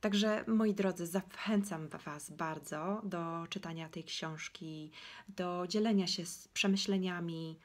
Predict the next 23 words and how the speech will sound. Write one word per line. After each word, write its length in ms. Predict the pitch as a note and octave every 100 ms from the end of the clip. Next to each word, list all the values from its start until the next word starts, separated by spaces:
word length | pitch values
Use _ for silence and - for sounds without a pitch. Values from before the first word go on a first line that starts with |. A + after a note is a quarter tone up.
| _
na 140 | F#3 E3+
jej 180 | E3
temat, 680 | E3+ E3+ D#3 D3+ C#3+ C#3+ - - - -
dzielenia 360 | G3 F#3 F3+
się 160 | E3+ -
historiami 1000 | - F#3 - F3 E3+ D#3+ D3+ D3 C#3+ C#3+ - - - _
waszych 680 | F3 E3+ - D#3+ D3+ - - -
przodków 680 | - D#3+ - - A3+ A#3 - _ _ - - - - -
oraz 400 | B3+ C4 C4 - G3+ F#3+ - _
oczywiście 500 | G#3 G3+ F#3+ F#3 F#3+
dzielenie 440 | E3+ F3+ E3+ E3+ D#3+
się 460 | - D#3+ D#3 D3+ -
tą 140 | - D#3
książką 600 | - D3+ D3 - D3+ D3
z 100 | -
innymi. 680 | E3 D3+ D3+ C#3 C3+ - - _ _ _ _ _
Dawajcie 460 | - G3+ A3 G#3+ F#3
znać, 420 | F3 D#3+ D#3+ D#3
co 160 | - D#3
o 40 |
niej 180 | D3+ D3
myślicie. 800 | D3 - D3+ C#3 - D3 C#3+ C#3+ - - - - - - - _
Em, 760 | D#3+ D3 D3 C#3+ C#3+ D3 C#3+